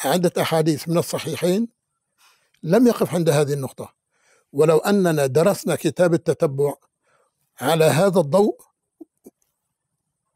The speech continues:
وهذا المنهج، في ظني إما أن تلغى الأحاديث كلها المنتقدة،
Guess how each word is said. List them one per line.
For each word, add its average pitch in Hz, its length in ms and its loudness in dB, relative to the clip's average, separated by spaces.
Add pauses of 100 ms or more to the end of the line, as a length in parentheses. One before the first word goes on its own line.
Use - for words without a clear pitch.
وهذا 156 380 2
المنهج، 185 520 2 (880)
في 262 220 0
ظني 175 500 2 (420)
إما 175 440 2
أن 160 180 -2
تلغى 202 300 2
الأحاديث 170 480 -2 (180)
كلها 202 380 0 (880)
المنتقدة، 175 680 -4